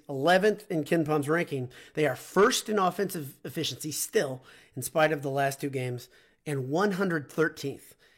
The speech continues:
in defensive efficiency. So they've really been flirting around ninety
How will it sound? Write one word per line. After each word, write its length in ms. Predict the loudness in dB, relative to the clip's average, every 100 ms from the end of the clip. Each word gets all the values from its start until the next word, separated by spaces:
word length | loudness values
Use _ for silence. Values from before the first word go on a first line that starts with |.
| _
in 140 | -4 -2
defensive 480 | -2 -2 -4 -6 -10
efficiency. 580 | -10 -10 -10 -12 -14
So 140 | -8 0
they've 300 | 0 0 0
really 280 | 0 2 2
been 200 | 0 -4
flirting 440 | -2 0 2 2
around 380 | 0 0 0 -2 -10 -2
ninety 600 | 2 2 2 0 -2 -4